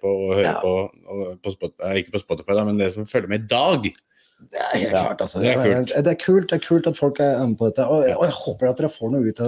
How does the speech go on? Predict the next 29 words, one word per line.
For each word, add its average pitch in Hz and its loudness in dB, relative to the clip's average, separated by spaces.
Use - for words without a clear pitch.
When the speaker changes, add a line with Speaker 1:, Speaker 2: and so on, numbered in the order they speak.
Speaker 2:
dette 147 -2
her, 220 6
for - -2
at - 0
det, 160 4
vi 202 2
prøver, 180 4
og 175 4
vi 190 8
jobber 165 6
så 165 0
godt 143 2
vi 151 0
kan 135 0
for 147 0
å - -2
få 135 2
dette 135 -2
her 127 2
til 127 -2
å, 127 4
å 127 0
bli 120 2
lærerikt. 123 2
Ikke 123 -2
bare 120 0
klovneri 113 -2
hver 120 2
gang. 262 4